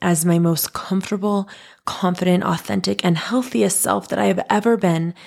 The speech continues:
even after years of healing and growth and making progress and doing this work, even still, I struggle. But shaming yourself for struggling because you should, quote, know better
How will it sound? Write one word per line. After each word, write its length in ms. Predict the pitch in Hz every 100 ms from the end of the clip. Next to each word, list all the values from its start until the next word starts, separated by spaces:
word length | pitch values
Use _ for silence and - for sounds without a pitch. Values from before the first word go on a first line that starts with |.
| - - _
even 320 | 220 214 220
after 420 | 196 190 196 180 - - - _ _ _ -
years 840 | 180 185 240 196 180 202 - - _ _
of 220 | 190 180
healing 560 | 170 - 220 208 196 196
and 160 | 180 180
growth 360 | 190 190 190 -
and 300 | 180 180 - -
making 600 | 190 196 226 254 269 214
progress 640 | - 170 170 - - -
and 220 | - 196
doing 260 | 196 226 240
this 260 | 202 - 180
work, 360 | 175 180 - _ _ _ _ _ _ _ _ -
even 320 | 214 202 202
still, 560 | - 214 202 165 147 _ _ _ _ _ -
I 80 | 196
struggle. 600 | - 214 208 - 170 _ _ _ _ _ _ _ _ _ _ _ _ _ _ _ _ _ _ _ -
But 360 | 175 180 -
shaming 640 | - - 202 233 233 208 185
yourself 420 | 170 - 165 151
for 120 | 165
struggling 640 | - - 180 175 151 151 160
because 460 | 160 - 175 156
you 160 | 156 156
should, 400 | - 165 156 -
quote, 300 | - 156 147
know 300 | 156 165 175
better 420 | 156 147 110